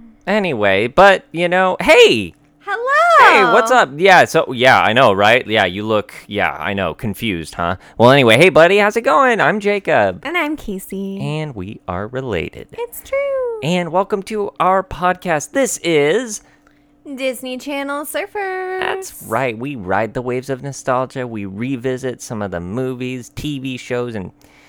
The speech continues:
Speaker 1: some of the newer stuff, too. Hell, we just do it all. But it is all Disney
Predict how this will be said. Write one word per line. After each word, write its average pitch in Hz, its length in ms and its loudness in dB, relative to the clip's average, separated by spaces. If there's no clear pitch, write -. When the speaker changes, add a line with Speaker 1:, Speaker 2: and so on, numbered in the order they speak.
Speaker 1:
some - 180 -8
of 165 60 0
the 147 80 2
newer 190 280 2
stuff, 175 300 -2
too. 160 220 -2
Hell, 131 280 4
we 151 80 -4
just 156 240 -10
do 151 180 2
it 135 60 4
all. 98 300 4
But 151 400 0
it 98 160 -6
is 95 200 -8
all 139 260 -8
Disney 101 680 -14